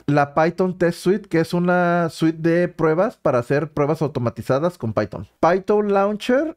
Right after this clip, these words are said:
eh, es un programa que sirve para inicializar Python correctamente. Y for all users, si tienes una computadora con más usuarios en Windows,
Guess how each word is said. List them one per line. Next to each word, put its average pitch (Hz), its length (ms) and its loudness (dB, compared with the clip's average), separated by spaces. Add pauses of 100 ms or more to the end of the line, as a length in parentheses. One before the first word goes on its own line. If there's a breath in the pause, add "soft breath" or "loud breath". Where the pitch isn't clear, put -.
(120)
eh, 139 500 2 (180)
es 151 280 0
un 185 80 -2
programa 180 380 0
que - 80 -12
sirve 185 180 0
para 185 400 0
inicializar 139 640 0
Python 165 320 -2
correctamente. 190 540 -2 (600 loud breath)
Y 214 640 2
for 156 320 0
all 175 340 2
users, 214 380 0
si - 300 -4
tienes 165 260 0
una 180 160 0
computadora 165 600 0
con 117 500 -2
más 123 300 0
usuarios 180 400 0
en 185 100 -2
Windows, 202 420 -2